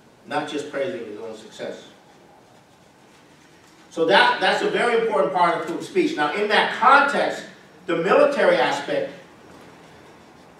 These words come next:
is that his intention was not to conquer the world or to launch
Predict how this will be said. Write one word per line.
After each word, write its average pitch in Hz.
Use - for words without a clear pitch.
is 175
that 165
his 226
intention 226
was 202
not 240
to 226
conquer 208
the 170
world 185
or 170
to 185
launch 185